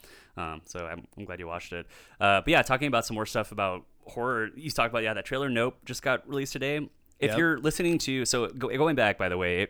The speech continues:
Speaker 1: um, as would happen, obviously, in the first season of this, uh, show,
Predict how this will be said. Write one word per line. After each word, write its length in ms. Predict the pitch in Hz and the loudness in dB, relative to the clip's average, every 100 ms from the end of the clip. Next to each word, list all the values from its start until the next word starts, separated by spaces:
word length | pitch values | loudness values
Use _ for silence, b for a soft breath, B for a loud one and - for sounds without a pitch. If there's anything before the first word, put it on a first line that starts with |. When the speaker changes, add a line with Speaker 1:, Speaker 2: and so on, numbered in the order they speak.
| - | -2
Speaker 1:
um, 260 | 101 90 - | -2 -2 -2
as 320 | 120 107 - | -2 -2 -4
would 160 | - 101 | -6 -4
happen, 300 | 90 87 87 | -2 -2 -4
obviously, 460 | 85 85 - 90 87 | -4 -6 -6 -4 -4
in 80 | 87 | -4
the 40 | |
first 220 | - 87 | -8 -8
season 320 | 92 85 87 | -8 -10 -10
of 80 | 80 | -10
this, 260 | 82 82 - | -10 -10 -8
uh, 140 | 85 | -8
show, 380 | 80 92 90 92 | -6 -4 -4 -4